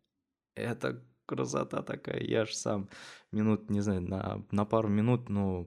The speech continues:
просто остановился, любовался, смотрел, что они делают. Мне кажется, если бы эта игра поддерживала шлем виртуальной реальности, <laughs> я бы, наверно,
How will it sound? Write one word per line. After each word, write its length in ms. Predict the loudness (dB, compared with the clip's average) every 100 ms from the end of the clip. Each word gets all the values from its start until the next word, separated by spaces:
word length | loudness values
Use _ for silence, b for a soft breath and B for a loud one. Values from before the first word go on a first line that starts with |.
| -2
просто 340 | 0 0 -4
остановился, 720 | -8 -6 -4 2 4 4 2 -4
любовался, 680 | -4 0 2 2 0 -4 -6
смотрел, 600 | -4 -2 2 2 0 -4
что 240 | -6 -2
они 180 | -2 -2
делают. 480 | -4 -6 -6 -10 -20 B B B B B B -2
Мне 180 | 0
кажется, 340 | 2 0 0 -2
если 220 | -2 -2
бы 520 | 0 2 2 0 -6 -14 _ -12
эта 240 | -6 -4
игра 180 | -2 -4
поддерживала 760 | -4 0 2 2 0 0 -2
шлем 260 | -2 0 2
виртуальной 460 | 2 2 2 2 2
реальности, 500 | 2 2 0 -2 -4
<laughs> 60 |
я 340 | -6 -8 -6 -4
бы, 120 | 0
наверно, 500 | 2 2 2 -2